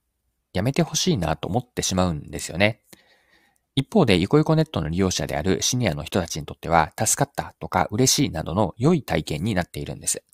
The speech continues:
このように同じことをされても人によって捉え方って異なるんですよね。何に対して価値と思うかの価値観は人それぞれなんです。まあ、いわば他人であるお客さん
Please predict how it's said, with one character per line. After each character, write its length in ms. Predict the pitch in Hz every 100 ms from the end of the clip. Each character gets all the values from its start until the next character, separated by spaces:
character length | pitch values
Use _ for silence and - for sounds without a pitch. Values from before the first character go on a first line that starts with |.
| _ _ _ _ _ _ _ _ _ _ -
こ 120 | 180
の 80 | 202
よ 120 | 170
う 40 |
に 140 | 95 -
同 120 | 110
じ 120 | 143 180
こ 120 | 196
と 100 | 123
を 60 |
さ 140 | 78 -
れ 60 |
て 120 | - 87
も 140 | 73
人 180 | - 165
に 80 | 165
よ 60 |
っ 40 | 151
て 140 | 151
捉 180 | - 127
え 60 |
方 180 | 131 -
っ 100 | 120
て 160 | _ 113
異 240 | 110 -
な 100 | 131
る 80 | 117
ん 100 | 80
で 80 | -
す 100 | -
よ 60 | -
ね。 220 | 87 - _ _ _ _ _
何 220 | 151 135
に 80 | 85
対 140 | 78
し 80 | 80
て 100 | 95
価 100 | 110
値 120 | -
と 80 | 82
思 160 | 80 82
う 40 |
か 120 | -
の 160 | 85 90
価 120 | -
値 120 | 123
観 160 | 143 76
は 120 | 85
人 220 | - -
そ 140 | 147 139
れ 60 |
ぞ 120 | 135 113
れ 80 |
な 100 | -
ん 80 | -
で 80 | -
す。 160 | - - _ _ _ _ _ _ _ _ _ _ _ _ _ _ _
ま 80 |
あ、 40 | 120
い 60 |
わ 80 | 175
ば 220 | - 85 -
他 120 | 110
人 160 | 170
で 100 | 190
あ 60 | 196
る 180 | 117 -
お 60 |
客 240 | 101 117 123
さ 160 | 117
ん 120 | 110